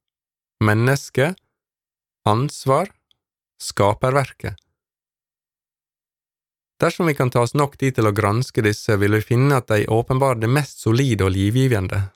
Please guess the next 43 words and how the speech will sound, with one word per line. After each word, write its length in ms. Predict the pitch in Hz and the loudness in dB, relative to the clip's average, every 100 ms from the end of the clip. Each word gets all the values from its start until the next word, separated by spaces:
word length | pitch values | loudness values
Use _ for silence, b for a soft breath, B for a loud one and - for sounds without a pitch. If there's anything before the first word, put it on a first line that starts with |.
| _ _ _ _ - | _ _ _ _ 0
Dermed 240 | 151 151 143 | 0 4 2
er 80 | |
det 80 | 127 | 2
heller 240 | 139 131 107 | 2 2 2
ikke 220 | - 113 | 0 -2
overraskende 540 | 104 117 - - 95 | 0 0 -2 -4 -4
at 60 | - | -2
åndens 400 | 139 117 92 90 - | -2 0 -2 -2 0
mørke 400 | 101 - - 101 | -2 -2 -4 0
har 200 | 98 95 - | 2 0 -4
satt 300 | - 120 - 185 | -4 -4 -2 0
alt 300 | 131 - 120 | 0 0 0
inn 140 | 110 | 0
på 140 | - 101 | 0 -2
å 60 | 107 | 0
plante 260 | 104 104 101 | -2 0 0
løgner 400 | 98 113 127 101 | 2 2 2 0
og 80 | 92 | 0
villede 460 | 98 120 131 104 | 0 2 2 0
mennesker 480 | 95 92 113 - 101 | 0 0 -2 -2 0
angående 340 | 101 95 92 101 | 0 2 0 2
livets 320 | 104 92 - | 2 0 -2
fundament. 560 | 101 95 101 92 - _ _ _ _ _ _ _ _ _ _ _ _ _ _ _ 117 | -2 0 2 0 -6 _ _ _ _ _ _ _ _ _ _ _ _ _ _ _ 0
Vår 160 | 117 | 2
evne 240 | 117 143 143 | 2 2 -2
til 120 | 120 107 | 0 0
å 80 | |
tenke 500 | - 107 120 135 - - | 0 0 0 0 -4 -2
åndelig 340 | 101 117 127 110 | 0 0 0 2
logisk 480 | 123 104 110 - - | 0 0 -2 -2 0
og 80 | 101 | 0
rasjonelt 460 | 98 113 110 92 107 | 0 0 0 0 0
henger 200 | 110 104 | 0 0
sammen 360 | - 139 101 | 0 0 0
med 160 | 92 95 | 0 0
den 160 | 104 - | -2 0
åndsrealiteten 1000 | 113 107 - 98 92 - 92 - 95 95 | 0 0 -2 -2 -2 0 -2 0 0 0
vi 140 | 101 | 2
gjør 180 | 104 104 | 2 0
oss 80 | - | -2
til 160 | 98 95 | -4 -4
tjenere 480 | 101 101 131 120 | -2 0 0 0
av. 140 | - | -4